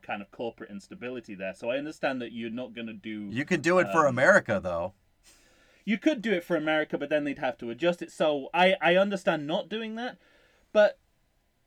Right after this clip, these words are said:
Speaker 1: the Disney logo is a fucking castle, and this movie begins in Nazi Germany, which is full of fucking castles. <laughs>
Speaker 2: So, see,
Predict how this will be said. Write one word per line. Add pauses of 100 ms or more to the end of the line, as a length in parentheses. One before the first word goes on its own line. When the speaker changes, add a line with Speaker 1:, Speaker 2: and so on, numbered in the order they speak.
(160)
Speaker 1:
the
Disney
logo
is
a
fucking
castle,
and
this
movie
begins
in
Nazi
Germany,
which
is
full
of
fucking
castles. (340)
<laughs> (3000)
Speaker 2:
So, (220)
see,